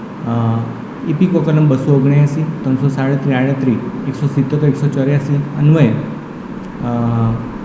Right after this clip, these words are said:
જુદી જુદી કલમો અન્વયે અનુક્રમે ત્રણ મહિના, ત્રણ મહિના અને છ મહિનાની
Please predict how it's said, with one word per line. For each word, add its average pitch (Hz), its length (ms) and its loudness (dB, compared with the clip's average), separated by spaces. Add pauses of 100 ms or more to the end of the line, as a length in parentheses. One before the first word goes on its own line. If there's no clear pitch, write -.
(580)
જુદી 151 160 8
જુદી 165 240 6
કલમો 147 380 6
અન્વયે 139 320 6 (960)
અનુક્રમે 143 440 8 (120)
ત્રણ 143 200 6
મહિના, 151 280 8 (100)
ત્રણ 151 180 2
મહિના 147 260 6
અને 135 500 0 (140)
છ - 40 4
મહિનાની 156 480 6